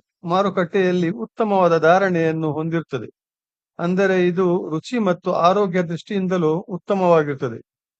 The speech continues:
ಇದನ್ನು ತುಂಬಾ ಬಿಸಿಲಿರುವ ಜಾಗದಲ್ಲಿ, ಏ,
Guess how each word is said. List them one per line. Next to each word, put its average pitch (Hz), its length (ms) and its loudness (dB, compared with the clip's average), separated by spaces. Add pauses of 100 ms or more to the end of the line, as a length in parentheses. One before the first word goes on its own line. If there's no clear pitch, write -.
(120)
ಇದನ್ನು 196 300 -2
ತುಂಬಾ 185 580 0 (580)
ಬಿಸಿಲಿರುವ 233 520 0
ಜಾಗದಲ್ಲಿ, 185 720 0 (640)
ಏ, 180 340 -2